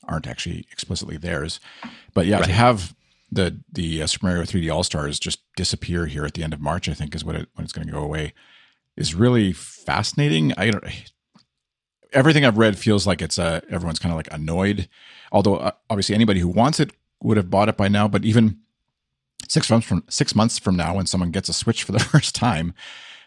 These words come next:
Speaker 1: they just can't even buy it, even if that's, like, their favorite game they ever played was Super Mario Galaxy way back when or whatever. Um, it's not even an option to buy it. It seems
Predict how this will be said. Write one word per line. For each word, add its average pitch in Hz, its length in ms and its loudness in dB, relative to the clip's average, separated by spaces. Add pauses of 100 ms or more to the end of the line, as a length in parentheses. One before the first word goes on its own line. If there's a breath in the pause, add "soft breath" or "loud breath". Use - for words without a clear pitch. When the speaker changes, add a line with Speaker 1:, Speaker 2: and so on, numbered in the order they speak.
(180 loud breath)
Speaker 1:
they 92 220 4
just 90 260 -4
can't 95 240 2
even 95 220 0
buy 95 200 2
it, 87 100 -2
even 87 180 -2
if 87 100 -4
that's, 95 220 -4
like, 90 120 -4
their 95 180 0 (340)
favorite 87 260 0
game 110 220 6
they 92 100 4
ever 95 140 0
played 127 220 0
was 85 140 -2
Super - 200 -8
Mario 98 180 2
Galaxy 80 460 -4
way 78 140 -4
back 80 220 -4
when 82 220 -4
or 82 60 -6
whatever. 80 260 -6 (520 loud breath)
Um, - 300 -4
it's - 140 -6
not 85 140 0
even 76 120 -4
an 78 60 -4
option 78 320 -4
to - 80 -8
buy 73 240 -2
it. 156 160 0
It - 100 -4
seems 101 360 0